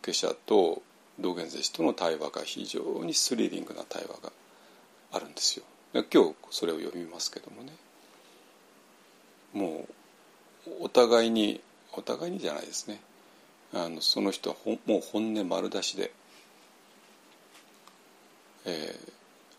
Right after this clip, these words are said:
本音丸出しで道元禅師に質問する。で、道元禅師も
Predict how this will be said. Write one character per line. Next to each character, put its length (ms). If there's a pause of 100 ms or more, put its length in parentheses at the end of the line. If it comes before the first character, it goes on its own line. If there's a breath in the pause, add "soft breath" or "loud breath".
(1040)
本 160
音 160
丸 220
出 120
し 200
で 420
道 160
元 120
禅 180
師 120
に 200 (680 soft breath)
質 260
問 140
す 160
る。 80 (1300)
で、 120
道 120
元 120
禅 100
師 80
も 400